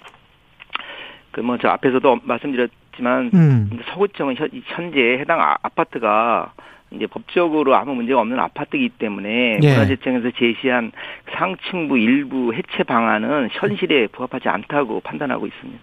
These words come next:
Speaker 2: 현실에 부합하지 않는다. 근데 문화재청은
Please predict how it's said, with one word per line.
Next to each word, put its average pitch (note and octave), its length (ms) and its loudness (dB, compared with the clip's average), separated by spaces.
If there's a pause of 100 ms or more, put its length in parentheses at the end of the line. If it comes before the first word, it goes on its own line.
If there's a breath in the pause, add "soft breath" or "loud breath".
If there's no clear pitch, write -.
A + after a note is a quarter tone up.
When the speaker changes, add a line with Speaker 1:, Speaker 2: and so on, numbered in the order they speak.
(140)
Speaker 2:
현실에 E3+ 380 6
부합하지 C3 440 4
않는다. G#2 500 0 (520 soft breath)
근데 G#3 200 8
문화재청은 F#3+ 1300 6